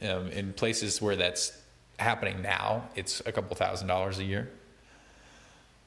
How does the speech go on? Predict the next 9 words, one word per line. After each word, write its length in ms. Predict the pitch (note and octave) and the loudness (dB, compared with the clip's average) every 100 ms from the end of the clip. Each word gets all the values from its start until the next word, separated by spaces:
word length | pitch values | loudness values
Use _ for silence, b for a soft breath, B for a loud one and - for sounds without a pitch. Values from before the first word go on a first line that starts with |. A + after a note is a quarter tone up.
| B - - | B -12 0
Um, 680 | A#2+ B2 A#2 A#2 A#2 A2+ A2+ B B B B B B B B B B - | 4 6 4 2 2 0 -2 B B B B B B B B B B -2
and 120 | A2 | 0
Tesla's 380 | A#2 A2 A2 F#2 | 2 2 2 2
working 340 | G2 F#2+ G#2+ | 2 2 0
on 200 | F#2+ F#2 | 2 2
rolling 260 | F#2 F#2+ G2 | 2 2 2
that 140 | F#2+ F#2+ | 2 4
out, 320 | G#2+ - - | 2 -2 -4
so 320 | - G2+ | 0 0